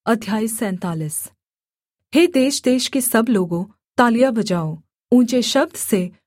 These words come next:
परमेश्वर के लिए जय-जयकार करो, क्योंकि यहोवा परमप्रधान और भय योग्य है। वह सारी पृथ्वी के ऊपर महाराजा है। वह देश-देश के लोगों को हमारे सम्मुख नीचा करता और जाति-जाति को हमारे पाँवों के नीचे कर देता है।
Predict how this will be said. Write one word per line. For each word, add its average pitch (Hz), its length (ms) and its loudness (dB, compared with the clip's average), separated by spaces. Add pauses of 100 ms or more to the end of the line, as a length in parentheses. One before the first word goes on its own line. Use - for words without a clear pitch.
(120)
परमेश्वर 254 520 4
के 302 140 -2
लिए 277 160 0
जय-जयकार 202 600 0
करो, 175 360 -4 (400)
क्योंकि 294 240 4
यहोवा 277 400 0
परमप्रधान 208 760 -2 (260)
और 262 140 4
भय 226 280 0
योग्य 214 340 0
है। 175 320 -4 (340)
वह 277 80 4
सारी 285 360 2
पृथ्वी 269 400 0
के 285 160 -2
ऊपर 220 320 -2
महाराजा 190 600 0
है। 175 320 -4 (340)
वह 247 100 4
देश-देश 220 640 0
के 226 120 2
लोगों 196 320 2
को 185 240 -4 (300)
हमारे 247 340 4
सम्मुख 269 440 0
नीचा 214 340 2
करता 196 460 -2 (280)
और 226 100 2
जाति-जाति 233 760 0
को 190 280 -4 (240)
हमारे 285 300 4
पाँवों 262 340 0
के 277 140 -2
नीचे 226 320 0
कर 214 240 0
देता 185 320 -2
है। 160 320 -6